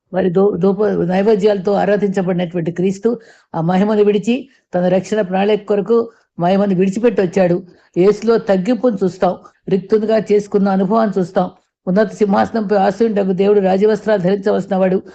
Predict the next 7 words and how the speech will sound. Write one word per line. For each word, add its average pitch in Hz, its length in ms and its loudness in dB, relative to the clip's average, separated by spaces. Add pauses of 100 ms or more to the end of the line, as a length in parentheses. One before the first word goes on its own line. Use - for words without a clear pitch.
(240)
పొత్తిగుడ్డలు 196 520 0
వాడుకున్నాడు. 180 580 -2 (360)
క్రిస్మస్ 208 460 -2
లో 214 140 2
భూమిపై 196 400 0
రక్షణ 190 320 -2
ప్రణాళిక 196 560 0